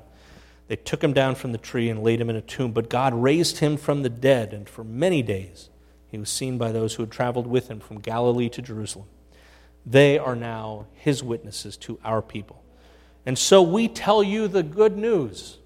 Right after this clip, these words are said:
What God promised our fathers, he has fulfilled for us, their children, by raising up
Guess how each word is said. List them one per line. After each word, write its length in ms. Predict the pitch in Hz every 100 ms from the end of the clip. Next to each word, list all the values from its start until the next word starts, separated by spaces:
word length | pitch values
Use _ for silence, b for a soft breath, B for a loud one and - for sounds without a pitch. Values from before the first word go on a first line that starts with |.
| _ b b b b b b b _ -
What 200 | 123 123
God 460 | 151 190 175 -
promised 520 | - 170 175 170 - - 131
our 160 | 165
fathers, 580 | 175 - 139 139 139 139
he 300 | - 190 190
has 400 | - 160 160 156
fulfilled 680 | - 143 - - 175 165 160
for 240 | - 151
us, 480 | 160 139 - - - - b b b b b b _ _ _ _
their 180 | 135 151
children, 440 | 151 170 147 104 - - - -
by 140 | 107
raising 520 | 107 117 127 120 123
up 280 | 127 107 -